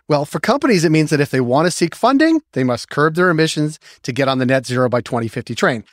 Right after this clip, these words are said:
And that brings us to an interesting <laughs> caveat, Brett. These banks all mentioned they will help their clients' transitions to meet climate objectives, meaning theoretically, oil and gas companies could actually get more money if they play the climate ball.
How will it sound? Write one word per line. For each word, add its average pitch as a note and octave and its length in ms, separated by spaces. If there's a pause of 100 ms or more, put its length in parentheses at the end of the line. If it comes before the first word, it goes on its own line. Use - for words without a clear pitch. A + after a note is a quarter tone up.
(140)
And D3 100
that C4 140
brings D4 160
us A#3 80
to - 120
an E3+ 60
interesting D#3 300
<laughs> - 0
caveat, D#3 480
Brett. D3 240 (180)
These G3 240
banks E3 320
all F3 220
mentioned G#3+ 340
they D#3+ 80
will D3 80
help D#3 300
their B2+ 120
clients' E3+ 440
transitions C3+ 800 (240)
to C#3+ 80
meet C#3 200
climate C3 360
objectives, D3 560
meaning C#3+ 180
theoretically, C#3 720 (460)
oil E3 240
and C#3+ 80
gas C#3+ 260
companies G3+ 320
could C#3 120
actually C3+ 200
get C3+ 160
more C#3+ 240
money B2 320 (240)
if B2+ 160
they B2+ 140
play A#2 240
the A2+ 160
climate B2+ 380
ball. C#3 280